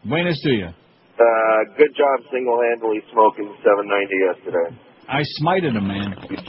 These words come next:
Speaker 2: smote, yeah, you smote him.
Speaker 1: We smate him.
Speaker 2: Hey, Neil, did you happen to read that piece on February first that Robert Steinbeck put in the Herald?
Speaker 1: About? I think we
Speaker 2: Avoid
Speaker 1: put it on our website. About what?
Speaker 2: Yeah, yeah, I didn't check the website. Avoiding the hard questions.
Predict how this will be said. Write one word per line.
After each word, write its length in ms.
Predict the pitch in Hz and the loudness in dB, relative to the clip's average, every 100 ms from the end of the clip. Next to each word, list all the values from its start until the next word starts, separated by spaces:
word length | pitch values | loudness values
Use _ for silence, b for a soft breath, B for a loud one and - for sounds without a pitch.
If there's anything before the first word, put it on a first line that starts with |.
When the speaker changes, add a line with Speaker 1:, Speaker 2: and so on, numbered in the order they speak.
| 117 | 2
Speaker 2:
smote, 320 | 120 127 127 | 8 8 8
yeah, 240 | 107 120 113 | 4 4 2
you 100 | 110 - | -8 0
smote 280 | 143 175 147 - | 4 4 2 -8
him. 80 | - _ - | -12 _ -6
Speaker 1:
We 120 | 131 | -6
smate 320 | - 156 160 | -4 -4 -2
him. 180 | 117 101 _ _ _ _ | -2 -6 _ _ _ _
Speaker 2:
Hey, 220 | 147 190 202 | -6 -4 -8
Neil, 160 | 220 196 - | -8 -8 -6
did 140 | 175 | -10
you 340 | 208 262 277 240 | -8 -6 -2 0
happen 300 | 226 220 220 | 0 0 -4
to 100 | 202 | -6
read 380 | 180 185 185 185 - | -4 -4 -4 -6 -2
that 200 | 156 139 _ - | -2 -2 _ -10
piece 320 | 175 175 170 - 139 | -6 -4 -2 0 0
on 240 | 135 127 - | -2 -10 -2
February 480 | - 139 147 143 139 - | 2 2 2 0 -2 -2
first 240 | 135 131 - | 0 0 -2
that 100 | 104 | -2
Robert 380 | 117 123 120 - - | -2 -4 -6 -10 0
Steinbeck 480 | 123 123 123 123 | 2 2 -2 -2
put 160 | - 123 | -6 -4
in 60 | 120 | -4
the 80 | 117 | 2
Herald? 380 | 127 127 131 - - _ _ _ _ | 4 4 0 -6 -20 _ _ _ _
Speaker 1:
About? 380 | 110 110 110 113 - _ - | -6 -2 -2 -4 -10 _ -10
I 120 | 127 | -4
think 80 | 202 | 0
we 80 | 185 | 2
Speaker 2:
Avoid 320 | 147 139 143 | 4 4 2
Speaker 1:
put 40 | |
it 40 | 139 | 0
on 140 | 131 | -2
our 60 | 110 | -2
website. 480 | 127 131 92 80 - | -4 -4 -8 -8 -10
About 220 | 104 113 107 | -4 -4 -2
what? 140 | 107 | -2
Speaker 2:
Yeah, 320 | 127 123 135 123 | -2 -4 -6 0
yeah, 400 | 139 123 110 117 | 2 2 -2 0
I 160 | 123 151 | 0 0
didn't 240 | 160 139 - 131 | -2 -6 -16 0
check 160 | 156 139 135 | 0 2 0
the 20 | |
website. 460 | 123 120 113 110 98 113 | 0 0 -2 -4 0 -2
Avoiding 320 | 110 135 135 | 0 -4 -4
the 80 | 127 | -6
hard 240 | 127 127 117 | -2 -2 -2
questions. 640 | 135 131 131 - 135 | 0 0 0 -6 -6